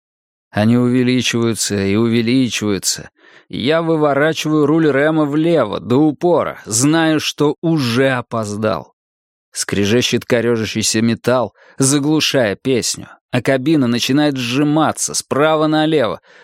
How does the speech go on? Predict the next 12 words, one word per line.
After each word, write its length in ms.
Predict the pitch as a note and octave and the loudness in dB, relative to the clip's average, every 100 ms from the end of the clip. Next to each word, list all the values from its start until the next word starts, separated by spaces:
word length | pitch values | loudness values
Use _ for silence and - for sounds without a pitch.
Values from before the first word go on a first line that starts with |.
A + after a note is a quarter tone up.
| _ | _
потому 300 | - A2+ C#3+ | -2 0 2
что 180 | C3 C3+ | 0 -4
кран 380 | - C3+ D#3+ C#3 | -2 0 2 0
вторгается 720 | - A2+ A2+ A#2+ C3 - B2+ | -2 -2 0 0 0 0 0
в 40 | |
моё 360 | A#2+ B2+ B2 B2+ | 2 2 2 0
пространство, 960 | - A#2+ A#2 - C3+ B2+ F#2+ - - - - | 0 -2 -2 -2 -2 0 -4 -10 -16 -14 -6
крадёт 800 | D3 D3 E3 D#3 D3 F3+ C3 - | 0 2 2 0 0 0 0 -4
моё 400 | G#2+ G#2 B2+ D3 | -4 0 0 0
пространство, 920 | - G#2 - - C3 C3+ - - - _ - - | -2 -4 -4 -2 -2 -2 -6 -12 -18 _ -20 -6
и 100 | - | -4
пикап 520 | G#2+ G2+ - A2 - | -2 -4 -2 -2 -4